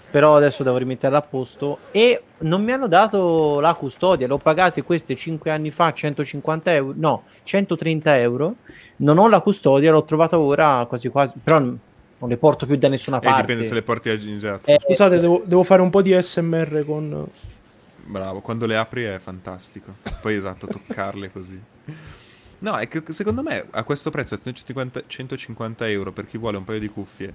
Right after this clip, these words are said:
Speaker 2: Bluetooth comode, con il microfono che funziona comunque, perché funziona bene, bene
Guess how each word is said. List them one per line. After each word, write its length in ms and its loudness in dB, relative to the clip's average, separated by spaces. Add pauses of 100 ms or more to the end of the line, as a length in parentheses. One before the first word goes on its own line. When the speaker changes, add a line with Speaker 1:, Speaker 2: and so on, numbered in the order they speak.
(160)
Speaker 2:
Bluetooth 640 -12 (160)
comode, 540 -8 (540)
con 200 -6
il 60 -4
microfono 440 -6
che 120 -10
funziona 560 -8
comunque, 340 -16
perché 200 -16
funziona 360 -12
bene, 300 -10
bene 400 -10